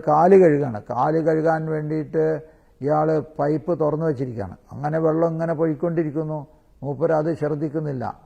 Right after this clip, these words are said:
മൂപ്പരിങ്ങനെ കാല് നിലത്തിട്ട് ഇങ്ങനെ വരച്ച്, വരച്ച്, വരച്ച്, വരച്ച്, വരച്ച് കുറേ നേരം ഇങ്ങനെ വെള്ളം ക-, അങ്ങനെ കാലിൽ അഴുക്കുണ്ടെങ്കിൽ കുറച്ച് കാലൊന്ന് നനച്ചു, നനച്ചതിന് ശേഷം കാല് ഒന്ന് വരച്ച് ചെളിയൊക്കെ ഇളക്കി അതിന്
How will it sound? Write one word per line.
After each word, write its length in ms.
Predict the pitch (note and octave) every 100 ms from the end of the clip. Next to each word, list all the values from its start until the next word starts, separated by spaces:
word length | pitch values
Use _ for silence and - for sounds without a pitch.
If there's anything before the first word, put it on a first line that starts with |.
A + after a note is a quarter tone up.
| -
മൂപ്പരിങ്ങനെ 480 | A#2 B2+ D3+ D#3 D#3
കാല് 340 | D3 D3 D#3 D#3+ D3
നിലത്തിട്ട് 420 | C#3+ C3+ C3 D#3
ഇങ്ങനെ 220 | D3 D3+
വരച്ച്, 340 | C#3+ B2 -
വരച്ച്, 340 | D3 C3+ B2 D3+
വരച്ച്, 360 | C3+ B2+ -
വരച്ച്, 320 | C#3 B2+ A#2+ D3
വരച്ച് 420 | C3 B2+ C#3 C#3 - - _ _ A2
കുറേ 480 | A2+ C#3 D#3+ F3
നേരം 440 | F3 D#3+ E3 F3 F3+
ഇങ്ങനെ 240 | D#3+ D3+
വെള്ളം 300 | C3 C3 B2+ G2
ക-, 120 | - _ _ -
അങ്ങനെ 200 | A2+ C3
കാലിൽ 360 | C#3+ D3+ F3 F3
അഴുക്കുണ്ടെങ്കിൽ 640 | E3 E3 F3+ F3 F3+ F3+
കുറച്ച് 300 | E3+ D#3+ D3
കാലൊന്ന് 500 | E3+ D3 E3 F3 F3 E3+
നനച്ചു, 480 | D#3+ D#3 F3 F3 C#3+
നനച്ചതിന് 520 | D3 D3 D#3+ E3 E3
ശേഷം 200 | D3+ D#3+
കാല് 380 | D3+ D#3 D#3+ D#3 - - _ -
ഒന്ന് 160 | D#3
വരച്ച് 340 | D#3+ D3+ B2 D#3
ചെളിയൊക്കെ 460 | C#3+ D#3 D#3+ D3+
ഇളക്കി 280 | D3+ D3+ C3
അതിന് 200 | D#3 D3+